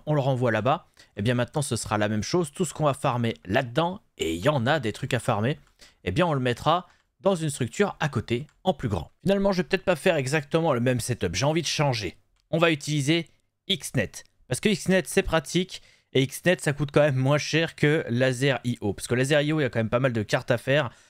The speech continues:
Ça commence à coûter un petit peu cher. Avec Xnet, vous allez voir, ça va être, euh, très rapide. Enfin, très rapide, ça va être très simple.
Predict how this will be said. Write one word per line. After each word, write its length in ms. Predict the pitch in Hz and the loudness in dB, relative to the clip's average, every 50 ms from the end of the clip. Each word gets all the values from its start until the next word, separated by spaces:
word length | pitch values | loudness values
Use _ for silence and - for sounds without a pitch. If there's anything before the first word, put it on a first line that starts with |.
| _ _ _ _ _ _ _ _ _ _ _ - | _ _ _ _ _ _ _ _ _ _ _ -10
Ça 140 | - - 113 | -6 -4 -4
commence 340 | - - 120 135 139 - - | 0 0 0 0 0 -2 -4
à 20 | |
coûter 200 | 113 - - - | -10 -8 -2 -2
un 60 | 123 113 | -2 -2
petit 120 | - - | -2 -6
peu 120 | - 113 | -4 -4
cher. 240 | 104 - - 95 85 - _ _ _ _ _ _ _ _ _ _ _ | -4 -2 -2 -2 -4 -4 _ _ _ _ _ _ _ _ _ _ _
Avec 300 | - 180 185 202 196 - | 0 2 4 2 0 0
Xnet, 380 | 175 156 - - 175 175 175 - - | -2 -4 -2 0 0 0 0 -2 -8
vous 180 | 104 113 120 | -6 0 2
allez 100 | 127 123 | 2 2
voir, 140 | 123 147 156 | 2 0 -2
ça 160 | - - 117 | -2 -2 -2
va 100 | 107 123 | 0 0
être, 200 | 151 - - - - | -2 -2 -4 -8 -6
euh, 100 | 110 107 | -6 -6
très 240 | - - - 180 170 | -4 0 0 0 2
rapide. 360 | 147 123 - - 101 82 85 | 0 -2 -4 -6 -10 -10 -10
Enfin, 200 | 85 - 120 110 | -6 -4 -4 -4
très 200 | - - 117 113 | -2 0 -2 0
rapide, 280 | 98 95 - 95 85 - | -2 -2 -4 -6 -8 -4
ça 100 | - - | -2 0
va 60 | 139 | 0
être 80 | 135 | 0
très 180 | - - - 123 | -2 -2 -2 -2
simple. 280 | - - 135 - - | -2 -2 -6 -6 -8